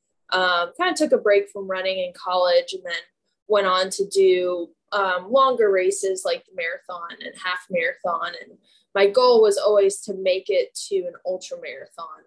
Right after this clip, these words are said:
and a hundred marath-, a hundred, uh, miler. So, um, I would contribute it back to middle school. And I remember the first middle school meet that my mom came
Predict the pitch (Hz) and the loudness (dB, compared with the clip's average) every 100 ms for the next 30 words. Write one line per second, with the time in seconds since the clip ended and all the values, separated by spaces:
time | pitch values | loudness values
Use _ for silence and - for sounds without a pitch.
0 | - - 170 - 202 180 165 165 110 185 | -20 -18 -16 -10 -8 -6 -8 -10 -12 -14
1 | _ - 185 196 180 156 - _ _ _ | _ -10 -8 -4 0 0 0 _ _ _
2 | - 170 160 185 233 180 156 120 202 - | -6 -6 -4 0 2 2 2 2 0 -6
3 | - - _ - - 262 240 233 226 240 | -20 -20 _ -6 2 6 6 4 2 0
4 | 233 220 214 233 220 247 240 349 294 240 | 2 0 -2 -2 -2 -2 -6 -6 -6 -2
5 | 214 - 208 190 - _ - - 202 185 | -2 -4 -8 -10 -12 _ -18 -4 -4 -2
6 | 226 226 202 - 196 185 190 202 208 208 | -4 -4 -6 -6 -4 -2 0 0 0 0
7 | 208 202 202 277 294 - 233 233 220 - | 0 -2 2 0 0 -2 0 0 -2 -2
8 | 240 202 202 269 226 185 _ _ _ 220 | 0 0 -2 -4 -4 -8 _ _ _ -4
9 | 202 196 285 330 302 - 214 | -2 0 0 -2 -6 -10 -10